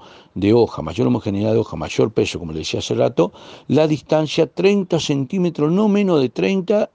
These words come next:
y ahí de treinta y cinco centímetros según variedad. Hay unas que son de penca muy ancha, hojas muy anchas, muy grandes, ahí tengo que conocer eso de la variedad. O sea, no menos de treinta,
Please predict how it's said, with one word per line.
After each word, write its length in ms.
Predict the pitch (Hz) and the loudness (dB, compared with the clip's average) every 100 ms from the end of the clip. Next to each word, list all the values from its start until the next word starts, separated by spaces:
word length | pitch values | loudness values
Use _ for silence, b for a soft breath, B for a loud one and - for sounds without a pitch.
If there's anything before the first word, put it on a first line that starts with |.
| - | 0
y 220 | 123 135 | 2 4
ahí 400 | 131 147 175 196 B B | 4 2 0 -2 B B
de 160 | - 120 | 0 0
treinta 380 | 123 127 127 131 | 2 0 2 2
y 60 | |
cinco 340 | 120 180 175 147 | 0 0 0 0
centímetros 600 | - 123 170 165 160 131 | -2 -2 0 0 -2 -2
según 280 | 131 131 127 | 0 2 2
variedad. 340 | 101 87 78 - | 2 0 -2 -2
Hay 140 | 127 | 0
unas 140 | 147 | 0
que 80 | 143 | -2
son 180 | 113 135 | -2 0
de 100 | 117 | 0
penca 300 | 135 135 131 | 0 0 2
muy 240 | 127 143 156 | 2 4 4
ancha, 380 | 165 156 160 | 2 2 2
hojas 260 | 147 127 120 | 0 0 0
muy 220 | 127 135 | 0 2
anchas, 420 | 156 165 139 160 156 B B | 2 0 0 -4 -4 B B
muy 180 | 135 139 | 0 2
grandes, 400 | 139 160 160 143 - | 4 2 0 -2 -4
ahí 100 | 120 | -6
tengo 300 | - 139 135 | -2 0 0
que 80 | 110 | -2
conocer 340 | 117 113 127 | -6 -2 0
eso 180 | 123 - | 0 0
de 40 | |
la 80 | 98 | 0
variedad. 260 | 90 87 - | 0 -2 -6
O 200 | - - | -14 -12
sea, 160 | - | -6
no 240 | 90 127 208 | 0 2 4
menos 200 | 214 180 | 4 4
de 60 | 131 | 2
treinta, 480 | 180 220 208 220 | 2 2 2 -2